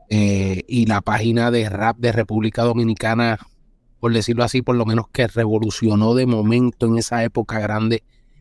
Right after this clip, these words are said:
el rap a nivel musical en República Dominicana, que fue la página de D J Jimmy, dominican hip hop dot com, dominican hip hop punto com.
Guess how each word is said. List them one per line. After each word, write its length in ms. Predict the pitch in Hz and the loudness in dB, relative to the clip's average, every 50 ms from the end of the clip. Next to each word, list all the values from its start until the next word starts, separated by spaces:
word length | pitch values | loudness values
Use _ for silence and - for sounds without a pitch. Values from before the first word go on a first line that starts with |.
| _ _ _ | _ _ _
el 200 | - 135 120 113 | 0 2 2 2
rap 400 | - - 101 107 113 120 135 - _ _ _ _ _ - _ _ | 0 -2 -2 0 2 2 2 0 _ _ _ _ _ -20 _ _
a 140 | - 131 131 | -2 0 2
nivel 260 | 123 117 113 113 123 | 2 2 2 2 2
musical 640 | 123 131 143 135 - - 107 - - 117 120 110 - - _ _ | 0 0 0 -2 -2 -4 -4 -2 0 0 0 0 -4 -10 _ _
en 220 | - 185 196 165 | 2 2 4 4
República 480 | 117 127 110 - 120 120 120 117 - 123 | 2 0 -2 -2 -2 -2 -2 -2 -2 -4
Dominicana, 460 | 120 127 135 139 135 - 135 131 143 | -2 -2 -2 -2 0 0 -2 -2 0
que 120 | 143 135 117 | 0 -2 0
fue 320 | - 120 123 131 131 143 | 0 0 2 2 2 0
la 100 | 143 135 | 0 0
página 280 | - 120 113 117 117 117 | 0 0 0 0 0 0
de 100 | 123 120 | 2 2
D 200 | 127 131 131 131 | 2 4 4 2
J 80 | 127 117 | 2 2
Jimmy, 320 | 117 117 117 123 123 - _ _ _ _ _ _ _ _ _ _ | 2 2 2 2 0 -2 _ _ _ _ _ _ _ _ _ _
dominican 500 | - 123 117 113 113 117 113 - 120 117 | 0 2 2 4 4 2 2 0 0 0
hip 200 | 101 110 113 - - | 2 0 0 0 -2
hop 140 | 107 104 - | -4 -4 -4
dot 180 | 104 95 95 - _ | -6 -8 -8 -10 _
com, 220 | - - 82 85 82 - _ _ _ _ _ _ _ _ _ _ - - _ _ _ - - | -10 -10 -10 -10 -12 -14 _ _ _ _ _ _ _ _ _ _ -20 -20 _ _ _ -8 -4
dominican 460 | 101 101 107 107 107 - 113 110 101 | 0 2 2 2 2 0 0 0 0
hip 180 | 113 110 - | 0 0 0
hop 120 | 113 107 - | -2 -4 -4
punto 340 | - - 107 98 - - 95 | -4 -4 -4 -4 -4 -6 -8
com. 240 | - - 87 85 85 | -6 -6 -8 -8 -8